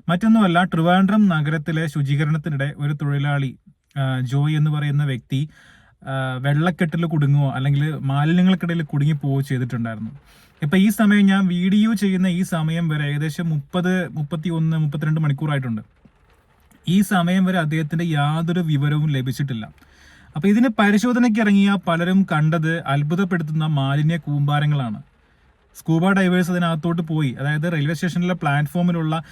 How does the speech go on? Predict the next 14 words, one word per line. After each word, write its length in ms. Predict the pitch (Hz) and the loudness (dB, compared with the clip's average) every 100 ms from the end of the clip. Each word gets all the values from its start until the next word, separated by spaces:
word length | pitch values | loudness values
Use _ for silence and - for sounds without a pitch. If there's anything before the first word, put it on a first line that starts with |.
| - 143 | -4 0
മാൻഹോൾ 580 | 143 160 160 190 196 180 | 2 2 2 2 0 0
തുറന്ന് 260 | 160 160 | -2 -2
അതിനകത്തോട്ട് 600 | 170 143 160 165 170 170 170 | -2 -2 -2 -2 -2 -2 -2
പോയി 380 | 151 147 156 | -2 0 0
നീങ്ങി 420 | 156 139 147 175 180 | 2 2 2 0 0
പോകുമ്പോഴേക്കും 720 | 156 156 160 156 135 131 160 - - - _ - | -2 0 0 0 -2 -2 -6 -8 -20 -20 _ 0
ഖരമായിട്ടുള്ള 800 | 180 180 220 226 220 196 214 214 | 4 4 4 4 4 2 2 2
മ-, 180 | 214 185 147 165 | 2 0 -2 -6
കട്ടിയുള്ള 540 | 147 - 226 208 208 | -6 -2 0 2 2
മാലിന്യം, 720 | 202 160 160 165 175 175 147 | 2 0 -2 0 0 -2 -2
അതായത്, 300 | 151 170 185 | -4 -4 -2
ഏഹ്, 840 | 208 143 117 113 120 127 139 139 | -4 -4 -10 -14 -14 -8 -6 -4
നമ്മുടെ 380 | 139 147 160 160 | -2 -2 -2 -4
ഈ 360 | 156 156 156 | -4 -4 -4